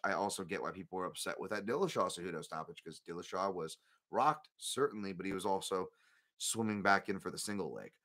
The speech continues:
Um, whereas Cruz was making the point going, you know, intelligent defense, moving toward advancing your position to a better position is technically considered advancing,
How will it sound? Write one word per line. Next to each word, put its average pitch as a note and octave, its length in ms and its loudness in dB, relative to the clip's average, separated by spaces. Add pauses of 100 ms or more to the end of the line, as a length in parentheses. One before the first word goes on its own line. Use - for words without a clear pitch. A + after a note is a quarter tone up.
(320)
Um, G2 440 4 (1400)
whereas A#2 340 8
Cruz D3+ 340 4
was G#2+ 120 -2
making G#2+ 260 0
the G2 60 -2
point G2+ 400 -2 (140)
going, G2 420 0
you G2 80 0
know, F#2+ 140 0
intelligent G2 500 -4
defense, F#2+ 600 -2
moving G#2+ 440 -4
toward G2+ 420 2 (360)
advancing B2+ 460 2
your C3+ 100 0
position A2 400 -2
to G#2+ 100 2
a F#2+ 40 2
better G#2 220 4
position G2 440 -4
is F2 100 -8
technically G#2 460 -4
considered F2+ 420 -6
advancing, E2+ 560 -6